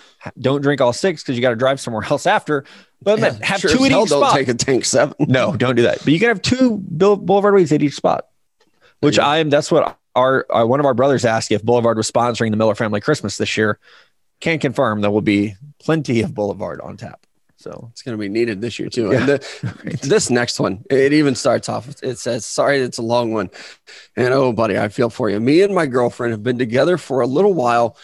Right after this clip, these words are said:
Speaker 2: been engaged, but broke it off and are still together. I work a full-time job and she is still in college, so she has a lot of free time at home while I'm gone." Yikes. "The one guy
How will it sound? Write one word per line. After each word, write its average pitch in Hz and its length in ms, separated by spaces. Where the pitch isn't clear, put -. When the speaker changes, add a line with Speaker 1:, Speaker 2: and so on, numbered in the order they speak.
Speaker 2:
been 143 200
engaged, 135 720
but 104 160
broke 127 300
it 117 60
off 131 280
and 151 100
are 117 60
still 139 280
together. 117 600
I 143 140
work 190 200
a 156 60
full-time 175 540
job 135 280
and 127 140
she 139 140
is 135 100
still 139 240
in 123 140
college, 147 420
so 127 160
she 147 160
has 139 100
a 120 60
lot 127 140
of 120 80
free 143 240
time 117 320
at 127 200
home 151 400
while 135 240
I'm 117 240
gone." 110 440
Yikes. 110 460
"The 131 160
one 156 580
guy 117 520